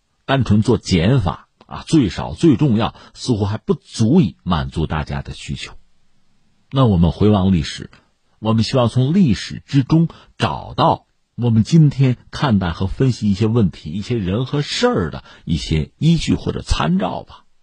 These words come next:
所以在今天这个时代，我们又下决心改变自己，调整自己的姿态，我们要做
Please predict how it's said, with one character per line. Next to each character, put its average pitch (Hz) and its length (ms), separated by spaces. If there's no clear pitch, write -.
所 123 140
以 127 80
在 95 120
今 175 220
天 113 160
这 92 100
个 80 80
时 - 180
代， 82 140
我 69 120
们 80 120
又 82 80
下 78 220
决 76 180
心 78 240
改 82 140
变 82 180
自 76 180
己， 69 160
调 - 220
整 78 140
自 90 180
己 - 140
的 69 140
姿 120 200
态， 92 200
我 73 140
们 71 160
要 80 140
做 78 280